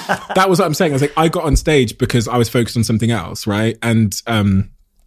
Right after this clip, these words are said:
Speaker 2: the way that people go on to change the world, I think, is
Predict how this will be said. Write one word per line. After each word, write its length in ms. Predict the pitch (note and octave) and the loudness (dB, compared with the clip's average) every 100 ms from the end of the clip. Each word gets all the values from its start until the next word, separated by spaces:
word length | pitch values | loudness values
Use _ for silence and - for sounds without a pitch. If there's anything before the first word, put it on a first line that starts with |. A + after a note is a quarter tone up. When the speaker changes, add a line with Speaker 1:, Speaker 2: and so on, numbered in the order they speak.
| _ - - | _ -8 0
Speaker 2:
the 60 | |
way 120 | C3 B2+ | 2 2
that 120 | B2 | 2
people 220 | C3+ A#2 | 0 0
go 140 | A#2+ A2 | 0 0
on 100 | A2 | 0
to 80 | |
change 280 | - A2 G2+ | 0 2 2
the 80 | G#2+ | 2
world, 260 | A2+ G2 G2+ | 0 0 -2
I 60 | |
think, 240 | F#2+ F#2 G2 | -2 -2 0
is 300 | F2+ F2+ | -2 -4